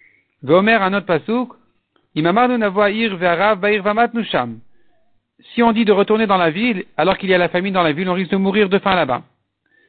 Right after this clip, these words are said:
Donc il faut sortir de la ville dans ce cas-là. Maï Ve'omer, qu'est-ce qu'on apprend de ce pasuk ? Pourquoi un deuxième pasuk ? Mechitema, si tu vas dire, Anemi Lechadele Kasfek Nefashot, quand est-ce qu'il faut sortir de chez soi,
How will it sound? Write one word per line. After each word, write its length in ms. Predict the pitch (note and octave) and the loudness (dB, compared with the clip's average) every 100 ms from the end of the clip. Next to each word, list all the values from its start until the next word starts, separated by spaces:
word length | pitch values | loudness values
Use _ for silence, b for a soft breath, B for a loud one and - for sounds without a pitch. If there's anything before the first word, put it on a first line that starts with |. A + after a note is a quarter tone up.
| _ _ _ | _ _ _
Donc 200 | E3+ G3 | -4 -2
il 80 | G3+ | 0
faut 120 | G#3+ | 2
sortir 300 | A3 A3+ A#3 | 2 0 0
de 60 | G#3+ | 2
la 120 | G3+ | 0
ville 160 | F3+ F#3 | 0 -2
dans 140 | F3+ | -4
ce 60 | - | -2
cas-là. 260 | C3+ - - _ b b b - | -4 -4 -8 _ b b b -8
Maï 260 | C3+ F3+ | 0 0
Ve'omer, 440 | G3+ G#3 F3+ C#3+ D3+ | 4 2 2 -2 -2
qu'est-ce 160 | D#3 F#3+ | -4 -8
qu'on 120 | G3+ | -2
apprend 220 | F#3+ F3+ | -2 0
de 60 | F#3 | -2
ce 40 | |
pasuk ? 400 | F3 D3 B2 E3 - _ _ _ _ _ _ _ _ _ _ - | -2 -2 -2 -6 -8 _ _ _ _ _ _ _ _ _ _ -8
Pourquoi 240 | D#3 D3 G3+ | -4 0 2
un 40 | |
deuxième 280 | F#3 F3 E3+ | 2 0 0
pasuk ? 340 | E3+ - C3+ - B B B B - | -2 -2 -6 -8 B B B B -4
Mechitema, 580 | C3+ A3+ A#3 G#3+ A#3 | -2 0 2 2 2
si 100 | A3 | 0
tu 100 | G3 | -4
vas 140 | F#3+ F#3+ | -2 0
dire, 280 | A3 A3 - | 2 0 0
Anemi 320 | D#3 E3 A3+ | -2 0 2
Lechadele 480 | A3+ G#3 G3 F#3 G#3+ | 2 2 2 2 2
Kasfek 380 | A3 G3 G3 F#3 | 0 -2 -4 -6
Nefashot, 420 | D#3+ D#3 C#3+ B2 B2 | -2 -2 0 -4 -2
quand 180 | G3+ G#3+ | -2 0
est-ce 120 | - | -2
qu'il 120 | F3+ | -4
faut 120 | G3 | -2
sortir 280 | F#3+ F3 F#3+ | -2 -2 -2
de 80 | D#3 | -2
chez 140 | C#3+ | -2
soi, 360 | B2+ D3+ G3+ | 0 2 2